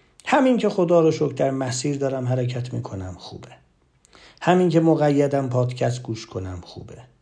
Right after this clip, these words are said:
همین که مقیدترم، بعضی وقتا این ور اون ور می‌زنم که یه چند تا نکته رو یادداشت کنم، استوب می‌زنم، این خیلی خوبه. اینا علائم حیاتیه. در این جامعهٔ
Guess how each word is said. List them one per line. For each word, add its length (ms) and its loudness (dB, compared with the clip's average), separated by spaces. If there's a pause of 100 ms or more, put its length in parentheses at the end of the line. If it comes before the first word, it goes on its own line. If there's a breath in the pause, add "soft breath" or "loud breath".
(380 loud breath)
همین 300 4
که 120 2
مقیدترم، 1000 4
بعضی 320 4
وقتا 400 2
این 220 -2
ور 160 0
اون 120 0
ور 140 2
می‌زنم 480 0
که 120 -4
یه 120 0
چند 280 -4
تا 100 -2
نکته 340 -2
رو 100 0
یادداشت 520 -2
کنم، 280 0
استوب 400 -4
می‌زنم، 440 0
این 220 -4
خیلی 400 -8
خوبه. 340 -14 (280 loud breath)
اینا 200 0
علائم 500 0
حیاتیه. 880 -2 (2250)
در 220 0
این 240 -2
جامعهٔ 1040 -2